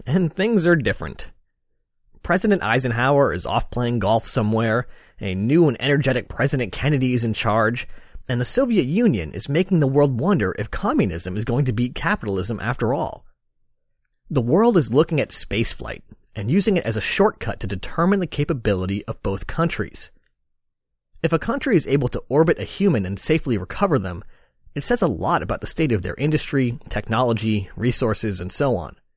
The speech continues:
Kennedy himself was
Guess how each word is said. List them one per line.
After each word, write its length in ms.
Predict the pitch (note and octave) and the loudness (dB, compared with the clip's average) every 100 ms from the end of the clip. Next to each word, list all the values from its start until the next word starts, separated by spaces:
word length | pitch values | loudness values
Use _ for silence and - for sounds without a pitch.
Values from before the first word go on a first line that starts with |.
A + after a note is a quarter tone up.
| _ _ _ _ _ _ _ _ _ _ | _ _ _ _ _ _ _ _ _ _
Kennedy 380 | - B3 D#4 D#4 | -4 0 4 4
himself 480 | G3 E3+ - C3 - | 4 2 4 2 2
was 260 | G#2+ G2 | -2 -4